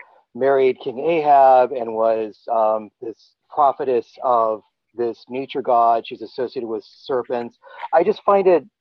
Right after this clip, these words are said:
so fascinating 'cause it, that, in the Bible, that whole story is about Elijah kind of being in this duel, this feud with Jezebel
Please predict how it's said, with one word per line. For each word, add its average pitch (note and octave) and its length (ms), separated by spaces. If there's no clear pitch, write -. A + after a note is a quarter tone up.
so A#3+ 220
fascinating G#3 540
'cause C3 140
it, D3+ 140
that, D#3 160
in D#3 120
the C3 80
Bible, E3 380
that C3+ 120
whole C3 160
story C#3 400
is A#2+ 100
about B2 300
Elijah C3+ 540
kind C3 180
of A2+ 140
being B2 340
in A#2+ 400
this B2+ 220
duel, D#3+ 420
this A#2 200
feud D3 580
with B2 260
Jezebel A#2 580